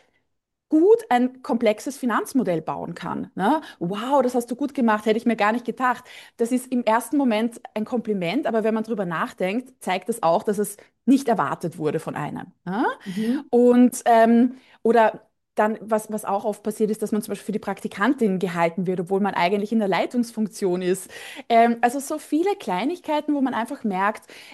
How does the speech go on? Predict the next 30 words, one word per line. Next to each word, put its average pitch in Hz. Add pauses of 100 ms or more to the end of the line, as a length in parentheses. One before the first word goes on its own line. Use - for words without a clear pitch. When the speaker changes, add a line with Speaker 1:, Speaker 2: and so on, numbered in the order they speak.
Speaker 1:
ähm, 226 (160)
da 226 (200)
geht's 254
mir 320
jetzt 226
anders 233
als 233
vielleicht 214
den 196
Männern, 180 (500)
ähm, 240
auch 226
wenn 262
ich 254
wirklich 233
immer 240
eine 208 (440)
super 247
Zeit 175
im 190
Beruf 175
hatte 165
und 180
mir 190
das 196
immer 254
großen 233
Spaß 175
gemacht 175
hat, 175